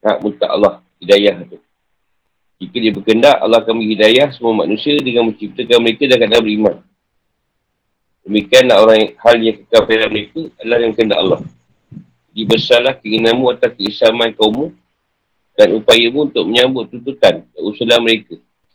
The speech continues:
Janganlah membuatmu termasuk dalam orang yang bodoh terhadap aturan Allah. Jangan kamu sendiri atas kekurangan mereka sehingga kamu menyerupai orang yang bodoh. Janganlah kau bersedih hati atas kekurangan mereka sebab kau tidak mampu memberi mereka hidayah.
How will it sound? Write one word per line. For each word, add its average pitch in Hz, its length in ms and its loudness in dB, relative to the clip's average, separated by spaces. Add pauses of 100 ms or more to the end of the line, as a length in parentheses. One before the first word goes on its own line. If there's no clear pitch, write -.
(360)
Janganlah 120 400 2
membuatmu 113 420 0
termasuk 117 320 -2
dalam 104 160 2
orang 110 220 2
yang 110 60 -4
bodoh 104 260 0 (320)
terhadap 95 320 0
aturan 95 220 0
Allah. 90 220 -4 (680)
Jangan 101 320 2
kamu 107 160 0
sendiri 110 220 2 (100)
atas 117 240 -6
kekurangan 110 320 -2
mereka 107 320 -4
sehingga 123 320 0
kamu 123 160 -2
menyerupai 120 640 -2
orang 107 240 2
yang 110 160 0
bodoh. 98 240 -6 (800)
Janganlah 113 320 4
kau 113 80 -4
bersedih 110 400 0
hati - 320 -4 (320)
atas 117 400 -2
kekurangan 117 420 0
mereka 110 260 -6 (680)
sebab - 180 2
kau 139 160 2
tidak 120 240 0
mampu 131 400 -2
memberi 107 400 -4
mereka 107 240 -2
hidayah. 92 400 0